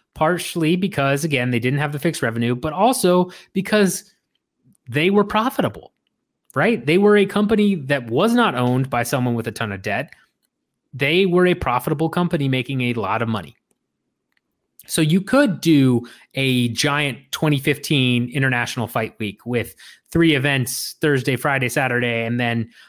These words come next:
um, you know, the, the five K, it might have been twenty fourteen that this happened, but, you know, you had all this stuff around fans that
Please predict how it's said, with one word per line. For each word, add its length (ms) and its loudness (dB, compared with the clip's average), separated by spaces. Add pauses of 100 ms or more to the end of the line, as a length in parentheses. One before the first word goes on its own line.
(140)
um, 480 -4
you 100 -2
know, 140 0
the, 160 -4 (100)
the 400 -2
five 500 -2
K, 280 -2
it 80 -4
might 120 -4
have 80 -2
been 100 -4
twenty 200 -8
fourteen 420 -10
that 140 -20
this 140 -18
happened, 280 -8
but, 120 -6 (400)
you 100 4
know, 240 2
you 140 2
had 140 0
all 400 2
this 260 0
stuff 420 -2
around 340 0
fans 540 -2
that 240 -6